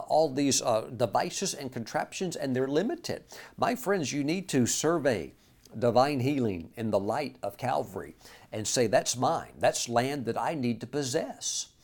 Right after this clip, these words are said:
And there's other areas of land that we need to possess. We need to possess the land of peace. There's some Christians, they love Jesus, but they're, they're anxious. They're nervous. <laughs> They're, they're troubled by so many things. Uh,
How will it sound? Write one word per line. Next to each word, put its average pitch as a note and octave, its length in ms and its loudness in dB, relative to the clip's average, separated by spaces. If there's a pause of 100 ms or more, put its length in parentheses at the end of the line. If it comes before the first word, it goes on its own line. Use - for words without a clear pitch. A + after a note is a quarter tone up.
(260)
And C3+ 160 4
there's F#3 240 2
other A3+ 280 -2
areas C3+ 360 0
of G#2+ 140 -2
land A#2+ 300 0
that - 120 -8
we B2 120 2
need A2+ 160 -2
to A2+ 80 -8
possess. G#2 500 -2
We C3 100 2
need C3+ 140 0
to A2 60 -10
possess C3+ 380 -2
the B2+ 140 -2
land C3+ 320 -2
of C3 120 -6
peace. - 520 -4 (360)
There's F3+ 220 2
some D#3+ 140 -2
Christians, C#3+ 460 -4
they D3+ 100 0
love E3+ 220 0
Jesus, D#3+ 460 -4
but B2+ 200 -6
they're, D#3 220 0
they're D3 240 0
anxious. - 600 -6 (240)
They're C3+ 180 0
nervous. F3 640 6 (260)
<laughs> - 260 -18
They're, E3+ 140 10
they're F3+ 140 4
troubled A3 500 2
by F3+ 140 2
so G3+ 300 -2
many G#3 240 -4
things. G#3 520 -2
Uh, A2+ 340 6